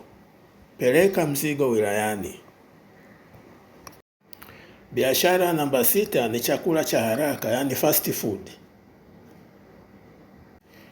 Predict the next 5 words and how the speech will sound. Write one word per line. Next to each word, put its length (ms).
Hii 340
biashara 600
ya 440
fast 440
food 380